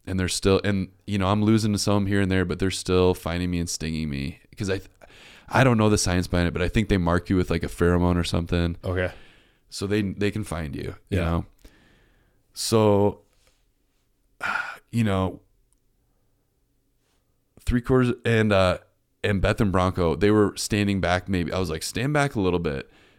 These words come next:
Speaker 1: They're getting chased too,
Speaker 2: Oh,
Speaker 1: you know?
Speaker 2: shoot.
Speaker 1: So they're running with me down the road. It's a s-, it's a, it's a s-, terrifying <laughs> thing for all of us.
Speaker 2: Yeah.
Speaker 1: And, uh, so we were down the road. We finally, you know, get 'em all off.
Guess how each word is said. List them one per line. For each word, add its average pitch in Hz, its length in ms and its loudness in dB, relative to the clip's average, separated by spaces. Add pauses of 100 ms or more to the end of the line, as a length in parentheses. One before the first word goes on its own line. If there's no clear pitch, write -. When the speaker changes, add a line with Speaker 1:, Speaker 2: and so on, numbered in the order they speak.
Speaker 1:
They're 101 260 2
getting 95 200 2
chased - 420 -4
too, 90 220 2
Speaker 2:
Oh, 78 40 -2
Speaker 1:
you 78 140 -2
know? 80 260 -2
Speaker 2:
shoot. - 60 -8
Speaker 1:
So - 120 -4
they're 98 200 2
running 90 360 0
with 85 180 -2
me 85 80 -2
down 82 240 -4
the 82 80 -2
road. 80 420 0 (560)
It's - 100 -12
a 104 40 -6
s-, - 180 -8
it's 98 180 -8
a, 90 200 -2 (320)
it's 98 140 -6
a 90 40 -4
s-, - 220 -6 (300)
terrifying 120 560 0
<laughs> - 80 -12
thing 113 140 0
for 85 220 -2
all 98 160 -4
of 80 120 -4
us. 78 200 -6
Speaker 2:
Yeah. 101 280 -4 (800)
Speaker 1:
And, 104 320 -2
uh, 95 300 2
so - 220 0
we 110 140 2
were 107 100 0
down 110 260 2
the 139 80 4
road. 107 280 6
We 104 80 0
finally, 104 500 0
you 98 80 -6
know, 90 120 -8
get 92 120 -10
'em 98 120 -6
all 101 160 -2
off. 82 340 -4